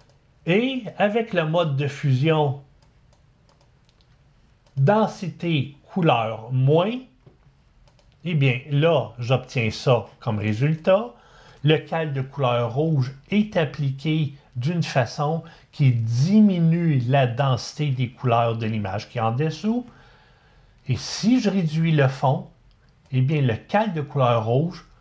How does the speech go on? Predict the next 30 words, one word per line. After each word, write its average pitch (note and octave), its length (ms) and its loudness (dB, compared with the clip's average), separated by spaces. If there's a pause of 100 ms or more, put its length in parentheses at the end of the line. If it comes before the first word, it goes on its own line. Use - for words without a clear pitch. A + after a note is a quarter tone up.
(280)
va C#3 220 2
se C#3 180 -4
retirer C3 1200 0 (300)
des C#3+ 260 0
régions C3+ 500 2
de C#3+ 280 2
basse C3+ 440 0
lumière B2+ 340 -2
de A2+ 80 -4
la G#2+ 160 -2
photo C3+ 600 -4 (500)
et D3 120 0 (120)
il C3 100 4
va B2 120 2
s'appliquer B2 540 -4
uniquement C#3 680 -2
dans C3 320 2
les A#2+ 240 -2 (160)
hautes A#2+ 400 -2 (140)
lumières. A2+ 600 -4 (1500)
Voilà. G2+ 500 -6 (720)
Et A2 60 -10
là, A2 140 0
je - 100 -8
pourrais B2 340 0
à A2+ 100 -2
nouveau A2 380 -2
modifier C3 760 0
la B2+ 140 -2
couleur B2+ 640 0